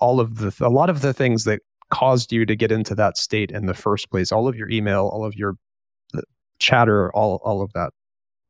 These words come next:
Uh, so I eventually kind of stopped using, uh, Calm for that reason. I just,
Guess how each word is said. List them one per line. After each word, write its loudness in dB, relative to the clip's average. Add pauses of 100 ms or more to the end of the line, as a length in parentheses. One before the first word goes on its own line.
(120)
Uh, 4
so 2
I 4
eventually 0
kind -2
of -2
stopped -2
using, -6 (320)
uh, 2
Calm -2
for 0
that 2
reason. 0
I 0
just, -4